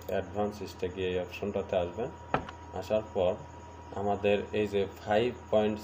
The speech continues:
সিক্স ডাবল সেভেন, আমাদের ফ্লোটিংয়ের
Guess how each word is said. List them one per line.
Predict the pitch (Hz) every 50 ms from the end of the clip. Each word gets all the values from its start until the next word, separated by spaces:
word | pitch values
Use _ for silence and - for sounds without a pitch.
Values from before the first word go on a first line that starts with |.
| - -
সিক্স | - 123 123 - - - - - - - -
ডাবল | 95 95 95 95 98 98 95 - -
সেভেন, | 98 90 98 113 147 - - - - - - - - - - - - - -
আমাদের | 98 98 95 101 101 101 98 - -
ফ্লোটিংয়ের | - - 139 143 139 - - 139 131 123